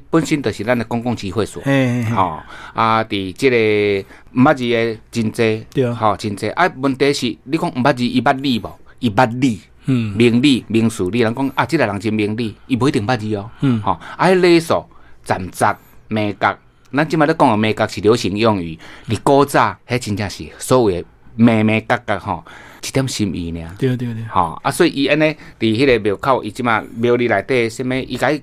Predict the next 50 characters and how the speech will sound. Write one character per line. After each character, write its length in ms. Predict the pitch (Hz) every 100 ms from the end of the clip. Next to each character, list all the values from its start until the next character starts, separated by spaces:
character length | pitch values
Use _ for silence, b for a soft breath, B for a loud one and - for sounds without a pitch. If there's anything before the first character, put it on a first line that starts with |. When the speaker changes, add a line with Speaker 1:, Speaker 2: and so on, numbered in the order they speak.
| -
Speaker 1:
讲 180 | - 139
好 160 | 131 131 120
话， 100 | 110 107 107 113
吼， 140 | - -
Speaker 2:
嗯。 60 |
Speaker 1:
内 100 | 131 117
底 60 | 131
有 100 | 104
什 160 | -
么 100 | 110 110 107 101
祈 200 | 123 123 117
求、 220 | 104 104
吉 180 | 113 160
庆、 360 | - 127 110 92 -
花 340 | - 151 143 131
开、 340 | - 135 131 139
富 340 | - 147 110 -
贵， 360 | 101 92 78 - -
还 120 | 95
是 100 | -
讲 180 | 123 120
即 120 | 127
个 200 | 113 104
龙 340 | 107 120 117 117
虎 320 | 143 120 90 -
集 220 | 110 - -
会、 540 | - 123 117 113 110 -
龙 260 | 107 113 117
虎 260 | 147 127
相 320 | 104 110 101
会， 260 | 95 101 95
啊， 340 | 101 - -
Speaker 2:
嗯。 120 | 151 127
Speaker 1:
搁 80 |
来 180 | 117 98
伫 220 | 90 90 87
讲 160 | 117 117
一 40 |
寡 460 | 110 - 107 98 101
人 120 | 98
物 120 | 110
的 140 | 110 92
嘛， 220 | 92 82 -
哇， 240 | 117 104 -
这 100 | 135
瑞 200 | 117 87
水 240 | - 127
聘 280 | 104 131 101
现 360 | - 82 73
呢， 80 | 76